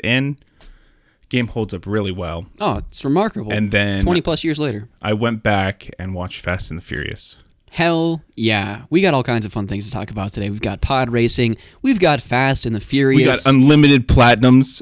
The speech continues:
Speaker 2: Oh
Speaker 1: achieved
Speaker 2: my
Speaker 1: by Rusty. <laughs>
Speaker 2: gosh, I got so many added to the palette this week. It's insane. But yeah, this week is actually gonna be a pretty chill, relaxed episode. Ryan and I don't have a whole lot going on. We don't got a guest on this week, and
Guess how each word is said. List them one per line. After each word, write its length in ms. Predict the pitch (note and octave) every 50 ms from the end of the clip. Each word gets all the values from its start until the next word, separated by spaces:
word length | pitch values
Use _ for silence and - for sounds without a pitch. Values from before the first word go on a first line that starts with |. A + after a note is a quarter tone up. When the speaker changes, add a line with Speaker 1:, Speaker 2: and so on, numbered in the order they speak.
| -
Speaker 2:
Oh 60 | B2 D#3+
Speaker 1:
achieved 320 | E3 D#3 C3+ C3 B2+ G2
Speaker 2:
my 0 |
Speaker 1:
by 140 | - A#2+ A2+
Rusty. 480 | A2 A#2 A2+ D#3 - - - C3 B2
<laughs> 160 | - - - D#3
Speaker 2:
gosh, 380 | F3 F3+ F3+ E3+ D3 G#2+ - C#3
I 80 | C3 C#3
got 200 | D3+ D3 C3+ -
so 280 | - - G3+ G3+ F3+
many 400 | D#3+ D#3+ E3 F3+ E3+ C#3+ B2+ -
added 280 | - C3+ D#3+ D#3+ C#3 B2+
to 80 | A#2+
the 100 | G#2+ F#2+
palette 420 | G2 - - - F3+ G3 F3 B2+ G2
this 180 | A#2 G2+ -
week. 220 | - A#2 A2+ G#2 -
It's 160 | G2+ - -
insane. 640 | G2+ G2 - - - - G3 A#3 G#3 C#3+ A2 G2 - - - - - - - _ _ _ _ _ -
But 100 | - G3+
yeah, 140 | G3 F3 D#3+
this 200 | D3+ F3 - -
week 140 | E3+ E3+ D3+
is 80 | C3
actually 280 | C3 B2 A#2+ - - B2
gonna 140 | B2 A2+ G#2+
be 240 | A#2 A2 G#2+ G#2+ -
a 40 | -
pretty 280 | - - C3 A#2+ A#2 A2
chill, 540 | - - B2+ A#2 A2+ A2 A2 G#2+ G#2 - -
relaxed 560 | B2+ A2+ A2 G#2+ A2 G#2+ G#2+ G#2 - - -
episode. 460 | A2+ - A#2+ - - A#2+ A2 A2+ A2
Ryan 180 | A2+ D3+ F3+ G3
and 100 | F3+ E3
I 60 | D3+
don't 120 | D3 C#3+ C#3
have 80 | B2
a 80 | A#2+ A2
whole 200 | - C#3 C#3 C3+
lot 220 | C3+ C3 B2+ A#2
going 260 | B2+ B2 B2 B2 B2
on. 240 | C3 B2+ B2 B2+ B2 C3+
We 80 | E3+
don't 120 | F3+ E3+ -
got 120 | C3 A2
a 60 | G#2
guest 360 | G2+ - G#2 G#2 A2 - -
on 140 | A2+ G#2+ A2
this 180 | A2 G#2+ - -
week, 360 | A2+ A2+ A2+ A2 A2 G#2+ -
and 180 | G#2+ F#2+ G2